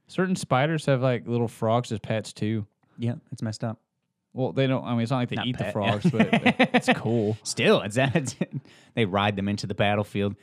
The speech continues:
Speaker 2: We're gonna make a movie about this. Stay tuned. Overall, Godzilla was, I love how he looks. You know, his face is defined. I like
Speaker 1: He's
Speaker 2: that.
Speaker 1: still
Speaker 2: Mean
Speaker 1: thick
Speaker 2: mugging.
Speaker 1: with two C's.
Speaker 2: Dude, it's a good thick, though. It's like thick Thor. Oof, straight money.
Speaker 1: Yeah, think about that. Chris Hemsworth got to get paid the same amount, if not more, and he had to work out, like, a hundred percent less.
Speaker 2: <laughs>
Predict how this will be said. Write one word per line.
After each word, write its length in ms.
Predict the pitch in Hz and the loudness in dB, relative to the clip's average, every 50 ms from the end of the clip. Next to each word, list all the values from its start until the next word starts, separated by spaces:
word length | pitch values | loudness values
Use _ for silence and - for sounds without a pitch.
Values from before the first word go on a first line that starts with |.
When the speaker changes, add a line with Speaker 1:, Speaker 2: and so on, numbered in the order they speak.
| _ - | _ -4
Speaker 2:
We're 60 | - 214 | 0 2
gonna 100 | 220 151 | 2 4
make 140 | 117 113 - | 2 2 0
a 40 | 101 | 0
movie 220 | 95 101 - 101 | 0 0 0 0
about 200 | 98 95 104 107 | 0 -2 -4 -2
this. 260 | 107 107 107 - - - _ | -2 -4 -4 -4 -10 -12 _
Stay 200 | - - 127 113 | 0 2 2 2
tuned. 260 | - 113 107 107 - _ _ _ _ _ _ _ _ _ _ _ _ _ _ _ _ - - - _ _ _ _ _ _ - | 4 0 0 0 -4 _ _ _ _ _ _ _ _ _ _ _ _ _ _ _ _ -20 -20 -20 _ _ _ _ _ _ -2
Overall, 240 | 123 139 139 143 139 | 2 2 4 2 2
Godzilla 420 | - 110 127 127 117 127 143 151 | 2 0 0 2 2 2 4 4
was, 160 | 139 123 101 110 | 2 2 2 0
I 40 | |
love 200 | 117 127 139 147 | 2 2 2 2
how 100 | 139 151 151 | 4 2 2
he 80 | 120 | 2
looks. 460 | 98 92 95 110 139 - - - - - - - - | 2 0 -2 -2 -2 -6 -14 -20 -20 -20 -20 -16 -10
You 140 | - 110 104 | -6 -4 -2
know, 180 | 104 110 127 139 131 | -2 -2 -4 -6 -8
his 140 | - 101 - | -8 -8 -2
face 260 | - 113 110 117 - - | 0 2 2 2 2 0
is 60 | 107 87 | -2 -2
defined. 440 | 95 - - 90 92 104 117 117 | -2 -2 -2 0 0 2 2 2
I 40 | 101 | 2
like 140 | 85 95 107 | 2 2 2
Speaker 1:
He's 80 | 123 - | 2 4
Speaker 2:
that. 120 | 104 117 | 2 4
Speaker 1:
still 140 | 123 135 127 | 4 4 4
Speaker 2:
Mean 100 | 117 127 | 6 4
Speaker 1:
thick 40 | 123 | 6
Speaker 2:
mugging. 240 | 120 123 123 131 147 | 6 6 4 4 4
Speaker 1:
with 160 | 135 123 113 | 4 2 2
two 180 | - - 123 117 | 2 0 0 0
C's. 560 | 110 - - 117 110 110 110 110 107 - - 180 170 - - - | 0 0 -2 -2 0 0 0 0 -2 -4 -10 -16 -18 -18 -16 -8
Speaker 2:
Dude, 200 | - 101 95 92 - 131 139 | -4 -4 -4 -2 -2 0 0
it's 120 | 127 98 | 0 0
a 40 | 110 | -2
good 320 | 95 - 131 135 123 - | 0 4 4 4 4 2
thick, 200 | - 110 92 - - | -4 -6 -6 -4 -4
though. 140 | - 92 80 | -2 -2 -2
It's 100 | - - | -2 -4
like 100 | 110 - | -6 -4
thick 200 | - - 127 - | 0 -2 -2 -2
Thor. 340 | - - 127 117 107 92 - - _ _ _ _ _ _ _ - | 2 2 4 4 4 2 0 -4 _ _ _ _ _ _ _ -6
Oof, 300 | 139 127 107 - - - _ _ | -4 -4 -4 -6 -10 -20 _ _
straight 220 | - - 123 104 | -4 -2 -2 0
money. 300 | 101 110 110 104 92 90 - _ _ _ _ _ _ _ _ _ _ _ _ _ _ _ _ _ _ - | 2 0 0 0 -2 -4 -6 _ _ _ _ _ _ _ _ _ _ _ _ _ _ _ _ _ _ -2
Speaker 1:
Yeah, 140 | 175 165 | -2 -2
think 200 | 139 - 226 233 | 0 0 -2 -2
about 140 | 185 135 120 | -2 -2 -2
that. 140 | - 113 104 | -2 -4 -2
Chris 180 | - 175 - - | -2 -4 -2 0
Hemsworth 340 | 180 165 147 160 156 139 | -2 -2 0 -2 -4 -2
got 140 | - 139 135 | 0 -2 -2
to 80 | - 110 | -2 -4
get 200 | 101 120 104 - | -4 -6 -6 -4
paid 220 | - 117 110 110 | -4 -4 -4 -4
the 80 | 104 104 | -4 -6
same 220 | - 120 117 113 | -4 -2 -2 0
amount, 280 | 107 104 104 110 - 71 | 0 0 -2 -2 -4 -6
if 120 | 107 104 - | -8 -6 -4
not 180 | 123 113 76 95 | -6 -6 -4 -4
more, 220 | 101 101 110 110 | -4 -4 -4 -4
and 120 | 92 110 | -4 -4
he 60 | 107 104 | -4 -4
had 100 | 120 113 | -4 -4
to 60 | 110 | -4
work 260 | 104 110 110 107 - | -4 -4 -6 -4 -4
out, 160 | 110 110 101 78 | -4 -4 -2 -4
like, 140 | 101 104 101 | -6 -6 -6
a 40 | 101 | -6
hundred 160 | 104 104 101 | -6 -6 -6
percent 260 | - - - 107 80 | -10 -8 -8 -8 -6
less. 360 | 87 98 98 101 110 - - - | -6 -6 -4 -6 -6 -8 -12 -12
Speaker 2:
<laughs> 40 | _ | _